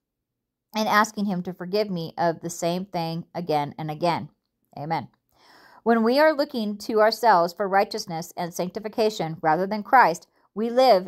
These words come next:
in a terrible tension. We still have the raging desires in the flesh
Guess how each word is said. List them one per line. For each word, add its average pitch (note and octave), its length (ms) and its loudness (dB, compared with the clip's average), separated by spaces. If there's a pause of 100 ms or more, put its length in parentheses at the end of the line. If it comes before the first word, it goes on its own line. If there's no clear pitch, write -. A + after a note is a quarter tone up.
in G3 140 -4
a F3 300 -6
terrible E3 640 0 (240)
tension. F3 440 -6 (1120)
We A3 140 0
still D#4 400 2
have B3+ 540 4
the F#3 80 -6
raging A#3+ 500 -4
desires A3+ 720 2
in A3 220 -4
the A#3 60 -8
flesh G#3 480 4